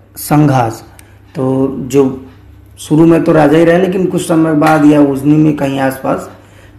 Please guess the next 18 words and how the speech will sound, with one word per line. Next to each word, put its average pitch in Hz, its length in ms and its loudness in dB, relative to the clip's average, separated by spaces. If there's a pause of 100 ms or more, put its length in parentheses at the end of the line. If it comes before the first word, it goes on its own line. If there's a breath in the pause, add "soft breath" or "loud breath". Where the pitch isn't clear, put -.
या 135 140 2
जो 135 120 2
अलग-अलग 139 460 2
जो, 135 220 0
अ, 131 220 -4
जनपद 131 580 -4
थे 143 40 -8
उसमें 131 220 -6
छोटे-छोटे 131 480 -2
जो 135 300 0
जनपद 123 380 -2 (120)
थे - 40 0 (640 loud breath)
तो 214 120 4
उसमें 208 580 -2
oligarchies 165 680 2
भी 214 400 -4
चलती 131 280 -2
थी। 113 320 -10